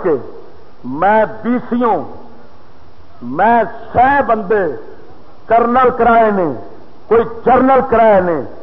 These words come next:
کوئی بریگیڈیئر کرائے نے، بندے انڈیا دے نے، ہے تہاڈی فوج دے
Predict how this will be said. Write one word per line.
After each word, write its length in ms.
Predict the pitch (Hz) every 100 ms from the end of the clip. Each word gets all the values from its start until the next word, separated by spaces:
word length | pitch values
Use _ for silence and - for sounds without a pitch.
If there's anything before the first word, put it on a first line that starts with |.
| - - -
کوئی 160 | 233
بریگیڈیئر 720 | 214 - 208 208 269 254 269
کرائے 360 | 240 220 220 208
نے، 200 | 185 147 - - - -
بندے 300 | - 208 190 247 233
انڈیا 400 | 247 277 285 277 247
دے 100 | 226
نے، 200 | 202 165 127 - - - -
ہے 280 | - 214 262 -
تہاڈی 420 | 233 185 - 262 -
فوج 420 | 214 247 254
دے 40 | -